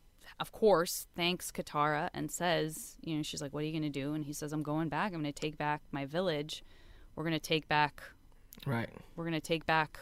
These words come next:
Speaker 1: uh, our communities." And they say, they, they invite, you know, they invite her, they invite her and her friends, and she explains, "No, we have to go to the North Pole," which I would add, eventually.
Speaker 2: Right.
Speaker 1: Uh, <laughs> it's a long journey with a lot of stops
Speaker 2: Eventually.
Speaker 1: along the way.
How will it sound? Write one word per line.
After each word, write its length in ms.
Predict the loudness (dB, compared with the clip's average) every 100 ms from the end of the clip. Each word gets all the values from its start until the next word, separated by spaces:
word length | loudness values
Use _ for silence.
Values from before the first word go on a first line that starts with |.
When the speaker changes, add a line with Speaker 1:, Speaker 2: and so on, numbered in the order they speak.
| -6
Speaker 1:
uh, 280 | -2 0 0
our 140 | -2 -2
communities." 800 | -2 0 0 0 0 0 -2 -10 -14 -20 -16 -2
And 400 | 2 4 4 6
they 200 | 8 8
say, 180 | 6 4 8
they, 240 | 6 6
they 240 | 6 6 6
invite, 420 | 6 4 4 2 -10 -10
you 120 | -2
know, 40 | 0
they 140 | 2
invite 340 | 0 2 0 0
her, 220 | 0 0
they 120 | 2
invite 400 | -2 0 -2 -2 -6 -8
her 140 | -2
and 80 | 0
her 60 | -2
friends, 540 | -2 -2 0 -2 -4 -6
and 440 | -2 0 0 -2 -4 -14 -20 -14
she 240 | -6 -2
explains, 480 | -2 -4 -2 0 0
"No, 120 | -2 0
we 80 | -2
have 100 | -2
to 60 |
go 120 | -2
to 60 | 0
the 100 | 0
North 260 | -2 -2 -4
Pole," 380 | -2 0 -2 -6 -14 -20 -20 -20 -20 -20 -20 -20 -20 -18 -8
which 160 | -4
I 60 | -2
would 100 | -2
add, 220 | -2 -4 -2
eventually. 600 | -2 0 0 0 2 2
Speaker 2:
Right. 200 | 2 -2 -10 -2
Speaker 1:
Uh, 360 | 6 8 8 8 6 8
<laughs> 200 | 12 12
it's 120 | 12
a 60 | 4
long 200 | 6 6 8
journey 280 | 6 6
with 80 | 4
a 40 | 4
lot 180 | 6 6
of 60 |
stops 220 | 6 6
Speaker 2:
Eventually. 120 | 8 8
Speaker 1:
along 160 | 8
the 80 | 6
way. 240 | 6 4